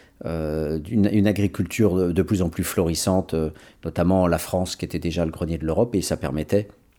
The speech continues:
grâce à cette paysannerie, enfin, l'enrichissement général a permis effectivement de, voilà, de, de faire en sorte que le développement, euh, soit possible.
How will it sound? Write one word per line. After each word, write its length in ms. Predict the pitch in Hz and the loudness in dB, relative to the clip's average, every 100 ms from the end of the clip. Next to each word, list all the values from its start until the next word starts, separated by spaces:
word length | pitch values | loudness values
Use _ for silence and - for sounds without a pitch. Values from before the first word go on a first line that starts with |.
| _ _ _ _ - | _ _ _ _ -4
grâce 260 | - 104 | -2 0
à 60 | 92 | -2
cette 220 | 82 - | -6 -4
paysannerie, 600 | 87 80 76 80 90 101 | -4 -2 -4 0 4 4
enfin, 260 | - 76 - | 2 -2 -4
l'enrichissement 540 | 85 92 - 87 92 87 | -2 -2 -2 -4 0 0
général 480 | 80 78 80 113 - - - _ | 0 0 2 2 0 -14 -20 _
a 80 | 90 | -4
permis 400 | - 82 82 104 | -2 0 4 4
effectivement 480 | 95 78 - 85 92 | 2 -2 -2 0 0
de, 320 | 82 76 67 - - | 0 -2 -4 -8 -10
voilà, 200 | 65 64 | -8 -6
de, 120 | 69 | -8
de 420 | 58 - - - | -8 -12 -14 -12
faire 200 | - 85 | -2 -2
en 60 | 73 | 0
sorte 260 | 92 85 | -2 0
que 60 | 90 | -2
le 100 | 76 | -2
développement, 680 | 85 76 80 92 92 87 | -2 0 0 2 4 2
euh, 100 | 73 50 - | 0 -4 -10
soit 280 | - 92 | -2 0
possible. 400 | 90 87 80 67 | 0 -4 -4 -8